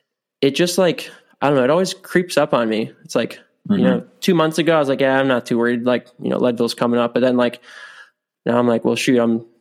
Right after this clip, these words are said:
Speaker 1: two weeks away from Leadville, I guess." <laughs>
Speaker 2: Right. Yeah. So probably, so Caleb and I are currently in Keystone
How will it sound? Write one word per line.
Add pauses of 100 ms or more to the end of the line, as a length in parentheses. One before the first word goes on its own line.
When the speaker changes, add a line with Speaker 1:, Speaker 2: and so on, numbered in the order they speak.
(160)
Speaker 1:
two
weeks
away
from
Leadville,
I
guess." (100)
<laughs> (1700)
Speaker 2:
Right. (680)
Yeah.
So
probably, (280)
so
Caleb
and
I
are
currently
in
Keystone